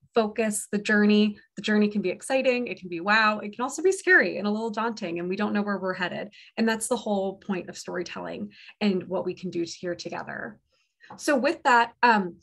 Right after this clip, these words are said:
I have a few little setting the space, and I know this is not new to educators whatsoever, and you do this every <laughs> day with the young people that you work with, but we're gonna do it here together. So the first one I have is embracing discomfort. Storytelling is not an easy process. If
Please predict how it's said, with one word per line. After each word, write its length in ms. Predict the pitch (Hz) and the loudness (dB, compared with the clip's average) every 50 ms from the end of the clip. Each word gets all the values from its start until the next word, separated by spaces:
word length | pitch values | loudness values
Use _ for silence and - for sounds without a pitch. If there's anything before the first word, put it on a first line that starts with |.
| _ _ - - | _ _ -6 -2
I 40 | 233 | 0
have 160 | 220 233 220 | 0 0 0
a 40 | 233 | -2
few 200 | 214 - 240 247 | -4 -2 2 2
little 200 | 254 262 285 285 | 2 2 2 -2
setting 320 | 285 - 262 226 226 254 269 | -4 -2 -2 -2 0 -2 -2
the 60 | 294 | -4
space, 480 | 294 - - - 208 196 226 226 - | -6 -10 -6 -4 -2 -2 -2 -2 -2
and 80 | 226 220 | -2 2
I 40 | 208 | 2
know 120 | 208 196 | 2 2
this 160 | 196 196 - | 0 -4 -6
is 140 | 202 175 180 | -8 -4 -2
not 280 | 208 220 247 311 311 269 | 0 2 2 0 0 0
new 320 | 240 233 226 226 233 247 233 | 0 0 2 2 0 -2 -2
to 140 | - 240 | -2 -2
educators 520 | - 202 202 214 208 - 202 196 202 202 190 | -2 -2 -2 -4 -4 -4 -4 -4 -4 -4 -6
whatsoever, 440 | 185 185 - - 180 185 190 226 269 | -8 -8 -6 -4 -4 -2 0 -2 0
and 100 | 285 247 | 0 0
you 60 | 202 | -2
do 120 | 190 180 | -2 -4
this 180 | - 190 190 - | -4 -6 -2 0
every 240 | 262 285 294 294 226 | 0 0 2 2 2
<laughs> 80 | 277 | 2
day 240 | 220 202 233 220 208 | 2 2 2 2 2
with 160 | 202 208 208 - | 0 -2 -4 -4
the 80 | 214 | -4
young 240 | 190 185 190 202 202 | -4 -2 -2 -4 -4
people 240 | 208 202 - 202 180 | -4 -6 -6 -6 -6
that 120 | 180 190 | -6 -4
you 120 | 226 277 262 | -4 -4 -4
work 220 | 202 180 - - | -4 -4 -4 -4
with, 180 | 185 220 330 - _ _ - - - - - - | -6 -6 -6 -8 _ _ -20 -20 -20 -20 -6 2
but 120 | - 240 226 | 4 4 4
we're 120 | 240 233 | 6 4
gonna 160 | 269 277 294 | 2 2 0
do 140 | 233 254 247 | 0 0 -2
it 100 | 233 226 | -2 -4
here 200 | 208 214 196 190 | -4 -6 -6 -6
together. 440 | 185 - 185 180 175 - 156 - 214 | -8 -8 -8 -8 -8 -8 -8 -10 -10
So 380 | 208 - 262 240 220 214 208 - - - _ _ - | -4 0 0 2 2 0 -4 -10 -16 -20 _ _ -6
the 80 | 254 | -4
first 260 | 262 - 269 262 - - | -2 -2 -2 -4 -2 -2
one 80 | 381 | 0
I 60 | 415 | 0
have 260 | 370 294 269 254 240 247 | 0 0 0 0 -2 -2
is 120 | 214 233 | -2 -2
embracing 460 | 240 220 208 202 196 196 - 214 208 | -2 -2 -2 -2 -4 -2 -2 -2 -4
discomfort. 680 | 208 202 - - - 180 170 - - - - - - _ _ _ - | -4 -4 -6 -8 -8 -8 -8 -10 -12 -14 -14 -14 -16 _ _ _ -16
Storytelling 800 | - - - 226 226 254 247 285 285 277 277 285 285 277 269 | -12 -8 -4 -2 -2 -2 -2 -4 -6 -6 -6 -6 -6 -6 -8
is 420 | - - 196 196 190 185 185 185 202 | -8 -6 -4 -4 -4 -4 -4 -6 -6
not 300 | 196 196 190 190 277 359 | -6 -4 -2 -2 -2 -2
an 60 | 330 269 | -2 -4
easy 280 | 240 226 202 208 208 | -4 -4 -4 -4 -6
process. 680 | 208 196 175 175 170 - 180 175 202 254 254 - - - - | -6 -6 -6 -6 -8 -8 -8 -8 -8 -8 -8 -10 -14 -10 -8
If 180 | - 190 185 | -6 -6 -6